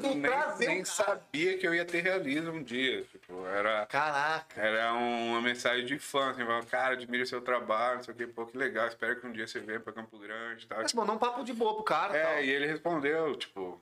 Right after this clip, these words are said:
Speaker 2: não era
Speaker 3: Puta
Speaker 2: tão
Speaker 3: que pariu.
Speaker 2: estourado, dois mil e quinze.
Speaker 3: Mas respondeu, né?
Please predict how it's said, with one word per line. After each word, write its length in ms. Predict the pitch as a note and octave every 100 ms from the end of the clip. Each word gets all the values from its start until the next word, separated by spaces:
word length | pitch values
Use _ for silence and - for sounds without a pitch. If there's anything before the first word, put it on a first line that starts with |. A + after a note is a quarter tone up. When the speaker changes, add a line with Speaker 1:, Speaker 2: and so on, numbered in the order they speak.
| -
Speaker 2:
não 140 | G2+ G#2+
era 120 | A#2
Speaker 3:
Puta 100 | A#2 C3
Speaker 2:
tão 60 |
Speaker 3:
que 60 | B2+
pariu. 160 | C3+ B2+
Speaker 2:
estourado, 320 | A2+ B2+ B2
dois 120 | A2
mil 120 | A#2+
e 20 | B2
quinze. 500 | - D#3 F3+ E3+ C3+ - -
Speaker 3:
Mas 100 | A2
respondeu, 560 | G#2+ - B2 C#3+ B2
né? 120 | B2+